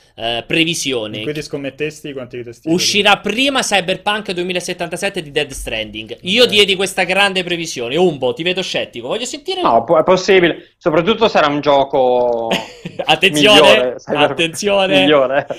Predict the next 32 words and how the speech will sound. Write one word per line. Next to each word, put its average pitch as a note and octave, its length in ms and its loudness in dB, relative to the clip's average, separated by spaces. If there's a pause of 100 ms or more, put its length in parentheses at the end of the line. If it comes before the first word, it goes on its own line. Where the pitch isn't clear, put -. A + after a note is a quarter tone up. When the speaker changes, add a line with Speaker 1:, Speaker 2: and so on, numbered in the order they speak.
(120)
Speaker 1:
che F3 140 2
ci F3+ 120 -6
sono F3+ 160 0 (180)
sacco G#3 300 4
di G3 120 0
fan D#3 280 2
di C3 200 -6
Kojima A#2+ 480 -6
qui A#2+ 120 -10
in G#2+ 60 -14
mezzo, G#2+ 380 -10
eh. D#3 160 -6 (680)
Speaker 3:
Cioè, G2 300 -6
che C#3 140 -2
Kojima C#3+ 1200 4
per B2+ 160 -2
me D3+ 260 -2
con C3 140 -8
quel A#2+ 160 -6
progetto C#3 400 -2
ha B2 60 6
veramente A#2 420 -4
tutto B2 300 -8
da A#2+ 100 0
dimostrare, A2+ 840 -2 (500)
perché - 200 -12
comunque C#3 800 -2 (100)
non B2 200 -2
è, C3+ 960 2 (280)
cioè, A#2+ 140 -8
non B2 120 -2
è, D3+ 380 2